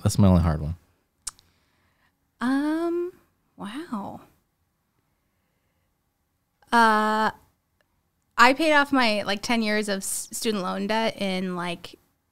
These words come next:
Speaker 2: eight years. So that's probably my favorite one. Um, anything extra I ever had, I put towards those loans. And so paying that stuff off really quickly is probably one of those things that I'm really proud of.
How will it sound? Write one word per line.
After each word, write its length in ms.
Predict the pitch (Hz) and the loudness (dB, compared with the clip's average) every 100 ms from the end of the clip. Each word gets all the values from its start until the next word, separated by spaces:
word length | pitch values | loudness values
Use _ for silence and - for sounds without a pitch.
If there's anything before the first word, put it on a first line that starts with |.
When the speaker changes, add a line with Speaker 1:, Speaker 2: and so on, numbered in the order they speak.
| _ | _
Speaker 2:
eight 260 | 190 180 214 | -6 -6 -6
years. 460 | 240 254 254 269 | -4 0 2 0
So 200 | - 226 | 0 0
that's 260 | 214 214 - | 0 0 0
probably 500 | - 220 220 214 208 | 2 4 2 -2 -2
my 220 | 208 190 | -2 -4
favorite 460 | 196 190 196 208 - | -6 -6 -2 -2 0
one. 400 | 233 233 240 247 - - - _ - | 0 0 0 -2 -8 -20 -20 _ -4
Um, 220 | 185 180 | -2 0
anything 320 | 202 214 233 | -2 -2 -2
extra 320 | 196 196 208 185 | -4 -4 -2 0
I 80 | 190 | -2
ever 200 | 190 196 | -4 -4
had, 180 | 196 175 | -4 -4
I 80 | |
put 240 | 196 208 - | -6 -8 -8
towards 340 | - 190 196 | -6 -8 -6
those 240 | 190 190 202 | -8 -8 -8
loans. 360 | 196 196 196 | -8 -8 -8
And 100 | 214 | -8
so 100 | 208 | -10
paying 240 | 196 233 233 | -8 -4 -4
that 160 | 214 - | -4 -8
stuff 160 | 190 - | -10 -12
off 200 | - 208 | -12 -8
really 160 | 226 | -8
quickly 360 | 226 262 294 285 | -6 -6 -6 -6
is 140 | 285 | -6
probably 240 | - 277 277 | -4 -4 -2
one 120 | 277 | -2
of 40 | |
those 140 | 277 277 | -4 -4
things 260 | 269 277 | -6 -4
that 60 | 277 | -4
I'm 80 | 277 | -4
really 180 | 277 | -4
proud 280 | 269 277 294 | -4 -6 -4
of. 260 | 294 302 | -2 -4